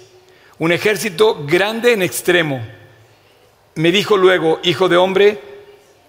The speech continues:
todos estos huesos son la casa de Israel. He aquí, ellos dicen: 'Nuestros huesos se secaron, y pereció nuestra esperanza, y somos del todo destruidos'.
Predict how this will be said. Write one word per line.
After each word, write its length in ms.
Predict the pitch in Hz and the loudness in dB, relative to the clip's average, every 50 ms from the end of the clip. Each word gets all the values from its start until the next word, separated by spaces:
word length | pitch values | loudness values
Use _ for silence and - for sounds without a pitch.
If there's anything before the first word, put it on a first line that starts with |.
| _ | _
todos 320 | - 208 240 277 254 196 180 | -4 -2 0 0 0 2 2
estos 280 | 220 - - 202 175 | 0 2 2 0 0
huesos 360 | 160 165 190 190 151 180 180 | 2 2 0 0 0 -2 -4
son 160 | - 185 175 165 | -2 -2 -2 0
la 160 | 165 156 - | -2 -4 -2
casa 320 | - 170 151 123 - 165 | -2 -2 -2 -2 -2 -2
de 120 | 147 147 143 | -2 -2 -4
Israel. 460 | 123 113 135 135 131 131 131 127 120 110 - - - - - - - - _ _ _ - | -4 -2 -2 0 0 0 -2 -4 -6 -10 -14 -18 -20 -20 -20 -20 -20 -20 _ _ _ -2
He 120 | 143 151 | -2 -2
aquí, 480 | 165 160 - - 175 180 185 202 - - - - - - _ _ _ _ - | -2 -2 -4 -2 0 0 0 0 -4 -12 -20 -20 -20 -20 _ _ _ _ -4
ellos 280 | - 160 180 185 180 | -2 0 0 0 0
dicen: 460 | 156 196 196 - - 185 160 151 131 - - - - - - _ _ _ _ - | 0 0 0 0 0 0 -2 -2 -8 -12 -18 -20 -20 -20 -20 _ _ _ _ -6
'Nuestros 380 | 147 151 147 139 - 165 151 | -2 -2 -2 0 0 -2 0
huesos 380 | 151 156 190 208 190 - 208 170 | 2 2 0 2 2 0 0 0
se 100 | 151 190 | 0 -2
secaron, 600 | - 160 151 - 175 160 160 151 160 170 170 147 - - - - - - _ | -2 -2 -4 -2 -2 -2 -2 -2 -4 -6 -8 -12 -16 -20 -20 -20 -20 -18 _
y 120 | - 147 131 | -8 -6 -2
pereció 600 | 131 170 165 165 151 - - 196 202 214 220 220 | 0 0 0 0 0 0 2 4 4 4 4 0
nuestra 360 | 208 202 196 185 - 180 175 | 0 -2 -4 -2 0 0 -2
esperanza, 800 | 160 - - - 160 156 160 160 156 139 - 160 143 139 127 - - - - - - - _ _ _ _ _ _ _ - | -2 -2 -2 -2 -2 -2 -2 -2 -4 -6 -4 -4 -6 -6 -6 -12 -20 -20 -20 -20 -20 -20 _ _ _ _ _ _ _ -8
y 100 | - 151 | -4 -2
somos 440 | - - 196 196 196 202 214 196 170 | 0 0 0 0 0 0 -2 -2 0
del 260 | 180 175 151 135 - | -2 -2 -2 -2 -2
todo 340 | - 185 185 185 185 185 185 | 0 0 2 2 2 0 0
destruidos'. 880 | 156 165 - - - - 147 147 156 160 151 139 135 110 - - - | -2 -2 -4 -4 -6 -4 -2 0 0 0 0 -2 -6 -6 -8 -12 -14